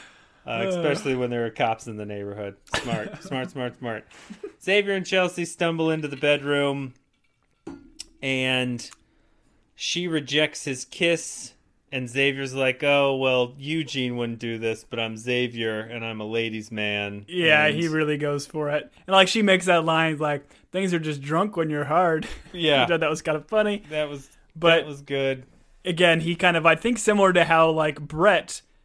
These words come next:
Speaker 2: does the situation with Chelsea, where, like, "You were leading me on. Like, you said hi."
Speaker 1: Oh,
Speaker 2: Like,
Speaker 1: yeah.
Speaker 2: <laughs> it's the same situation here, where he's like, "You said you like my jacket and my hair." Like, dude, it wasn't a
Speaker 1: Yeah,
Speaker 2: promise.
Speaker 1: it wasn't a promise.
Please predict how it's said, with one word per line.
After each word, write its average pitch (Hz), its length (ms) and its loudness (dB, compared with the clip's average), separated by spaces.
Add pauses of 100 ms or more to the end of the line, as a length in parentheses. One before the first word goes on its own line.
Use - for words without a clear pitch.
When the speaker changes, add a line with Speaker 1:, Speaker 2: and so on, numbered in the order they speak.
(240)
Speaker 2:
does 156 220 0
the 151 80 -4
situation 151 480 -2
with 147 100 -4
Chelsea, 156 340 0
where, 147 140 -2
like, 147 240 -2
"You 175 80 0
were 202 80 6
leading 180 260 2
me 180 200 2
on. 139 200 0
Like, 151 140 -4
you 196 160 0
said 214 220 4
hi." 139 380 2 (240)
Speaker 1:
Oh, 175 180 4
Speaker 2:
Like, - 140 2
Speaker 1:
yeah. 151 320 6
Speaker 2:
<laughs> - 40 -20
it's - 160 -16
the 180 40 -4
same 202 280 4
situation 180 640 2
here, 160 280 -2
where 151 160 -2
he's 151 160 -6
like, 160 240 -2 (220)
"You 185 80 -8
said 233 180 0
you 208 60 -2
like 220 160 2
my 208 100 2
jacket 214 460 0
and 180 80 -2
my 170 160 4
hair." 190 440 2 (160)
Like, 185 160 -2
dude, 302 140 2
it 208 60 8
wasn't 202 240 4
a - 40 -2
Speaker 1:
Yeah, - 100 -8
Speaker 2:
promise. 220 600 6
Speaker 1:
it 226 40 -10
wasn't 202 200 -8
a 160 60 -6
promise. 143 760 -2